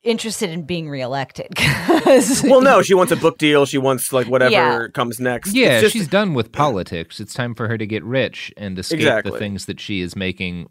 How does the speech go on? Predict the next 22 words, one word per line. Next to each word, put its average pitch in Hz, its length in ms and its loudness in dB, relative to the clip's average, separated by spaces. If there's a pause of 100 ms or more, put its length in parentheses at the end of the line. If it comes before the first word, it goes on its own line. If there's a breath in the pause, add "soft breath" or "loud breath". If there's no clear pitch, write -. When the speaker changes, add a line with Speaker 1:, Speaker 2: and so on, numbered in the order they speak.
Speaker 3:
more 98 280 -6
inevitable 92 460 -6
for 90 140 -12
the 90 100 -8
rest 123 220 -8
of 64 80 -16
us. - 200 -16 (1400)
Speaker 2:
And, 156 120 2
like, 160 180 4
Speaker 1:
I - 20 -10
hate 247 80 -6
Speaker 2:
she 160 80 -6
Speaker 1:
that - 80 -4
Speaker 2:
can't - 180 2
Speaker 1:
I 160 40 2
kinda 156 180 0
Speaker 2:
even 139 120 0
Speaker 1:
helped 165 260 -6
her 190 100 -4
get 160 140 -6
into 139 180 -12
office. 123 580 -14